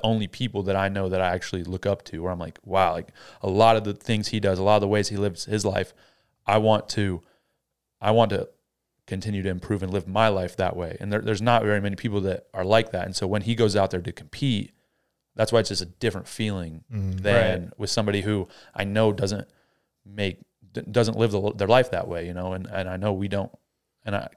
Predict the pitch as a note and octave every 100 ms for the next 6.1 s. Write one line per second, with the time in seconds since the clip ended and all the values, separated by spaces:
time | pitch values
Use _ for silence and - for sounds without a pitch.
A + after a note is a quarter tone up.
0 | _ - - A#2 G#2 - A#2+ A2+ G#2+ G#2
1 | G2 G2 - G2 - A#2+ - F#2 F#2 -
2 | F#2+ F#2 F#2 F2+ - _ _ _ _ G2
3 | F#2 _ G2 F#2 A2+ G2 F2 F#2+ F2 -
4 | F#2 F2+ G2 F#2 - A#2 B2 C3 G#2+ F2+
5 | - A2 G2+ F2+ - G2+ G#2 - B2+ B2+
6 | -